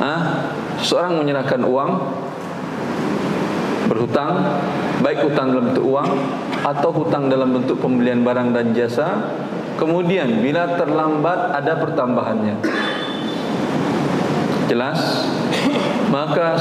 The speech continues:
semua yang ada pertambahan adalah riba. Anda pinjam uang ke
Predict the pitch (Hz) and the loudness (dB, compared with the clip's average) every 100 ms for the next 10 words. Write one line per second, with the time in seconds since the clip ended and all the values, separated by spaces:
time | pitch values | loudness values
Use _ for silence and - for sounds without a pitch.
0 | 165 165 175 220 247 214 190 170 160 160 | 2 2 2 2 2 2 0 2 0 0
1 | 147 143 127 156 165 143 120 117 113 113 | 0 0 0 0 2 2 2 2 0 0
2 | 113 - - - - - - - 135 135 | -2 -4 -6 -6 -6 -6 -4 0 2 2
3 | 147 185 196 - - - - - - - | 2 2 0 -2 -2 -2 -4 -4 -4 -4
4 | - - - - - 139 135 135 156 127 | -4 -2 -2 0 2 2 2 2 2 2
5 | - | 2